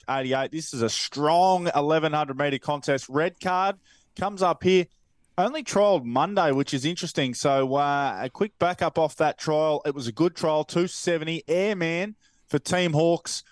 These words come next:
of course, won, uh, two races in the spring. This horse has only been beaten once in its career, four dollars and eighty cents. Smashing Eagle at five fifty. And extremely lucky. Don't drop off this horse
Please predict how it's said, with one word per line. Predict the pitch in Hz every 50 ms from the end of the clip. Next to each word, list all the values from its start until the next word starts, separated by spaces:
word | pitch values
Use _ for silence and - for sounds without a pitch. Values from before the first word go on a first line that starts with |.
| _ _
of | _ -
course, | 151 151 139 - -
won, | 147 151 151 151 151 143 - _ _ _ _ _ _ -
uh, | 143 139 - - -
two | - - 175 175 185 196 202 202 - -
races | 160 170 160 160 165 - - 151 135 127
in | - 170 160 151
the | 139 123
spring. | - - - 165 156 156
This | 156 156 -
horse | - 180 170 - 156
has | 151
only | 160 156 147
been | 139 143 139 135
beaten | 123 143 143 139 - 127
once | 127 139 143 143 - -
in | 135
its | 127 117 -
career, | - - 143 147 156
four | 151 - - 165 160 151
dollars | 147 143 135 131 113 131
and | 127 127
eighty | 127 127 123
cents. | 110 - - 139 135 - - - _ _ _ _
Smashing | - - - - 165 175 180 202 180 - 196 190 175 165 - - -
Eagle | 175 190 214 202 170 156 110 - - _ _ _ -
at | 135 - -
five | - 147 143 139 -
fifty. | - 151 147 143 - 156 139 -
And | 151
extremely | 147 123 - - - - 180 190 220 226 226 226 208
lucky. | 185 180 180 190 180 - 147 123
Don't | - 156 165 196 196
drop | - 190 185 185 -
off | 196 185 180 -
this | 190 190 170 -
horse | 180 170 165 170 175 -